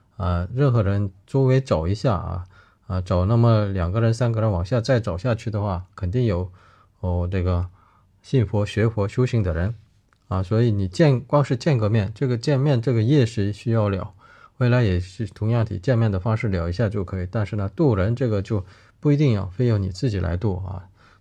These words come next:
渡人本来就是这个可以层层往下传的啊，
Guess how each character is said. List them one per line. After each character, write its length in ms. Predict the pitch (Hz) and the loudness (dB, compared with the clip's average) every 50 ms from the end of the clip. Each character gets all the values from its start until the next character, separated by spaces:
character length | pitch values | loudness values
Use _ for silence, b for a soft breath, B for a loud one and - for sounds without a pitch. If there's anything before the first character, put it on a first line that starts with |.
| b | b
渡 120 | _ - 139 | _ 0 2
人 160 | 127 131 139 | 4 4 4
本 140 | 131 110 98 | 4 2 2
来 140 | 107 127 | 2 2
就 120 | 135 151 143 | 2 2 2
是 120 | 123 123 | 0 2
这 120 | 120 127 110 | 0 2 2
个 160 | 101 101 95 | 2 2 0
可 180 | 90 92 - 107 | 0 0 0 0
以 180 | 110 110 110 - - | 2 2 0 -2 -6
层 160 | - - 117 | -4 -4 -2
层 160 | 113 117 127 | 0 2 2
往 160 | 120 104 87 87 | 2 2 0 0
下 160 | - 127 107 | 0 0 -2
传 240 | - - - 85 92 | -2 -2 -4 -2 -2
的 160 | 95 87 90 - _ _ _ _ _ _ _ | -2 -4 -8 -10 _ _ _ _ _ _ _
啊， 180 | - 101 92 | -4 -4 -4